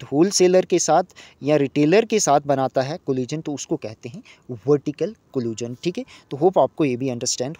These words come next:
हो चुका होगा। अब समझते हैं हम कंज्यूमर वेलफेयर के बारे में कि कंज्यूमर वेलफेयर क्या है। कंज्यूमर वेलफेयर क्या है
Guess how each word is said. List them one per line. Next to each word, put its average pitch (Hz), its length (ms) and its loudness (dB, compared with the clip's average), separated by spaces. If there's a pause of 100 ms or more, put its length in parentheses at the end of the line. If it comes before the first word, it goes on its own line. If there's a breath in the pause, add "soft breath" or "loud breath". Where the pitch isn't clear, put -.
हो 127 60 -6
चुका - 260 -10
होगा। - 300 -14 (320 loud breath)
अब 214 100 4
समझते 247 380 0
हैं 208 60 2
हम 262 220 -2
कंज्यूमर 165 500 2
वेलफेयर 135 440 0
के 127 120 -6
बारे 120 200 -2
में 120 140 -14
कि - 120 -18
कंज्यूमर 165 520 0
वेलफेयर 147 480 4
क्या 120 180 0
है। 113 120 -12 (580 loud breath)
कंज्यूमर 190 480 4
वेलफेयर 185 440 4
क्या 151 220 4
है 160 340 -6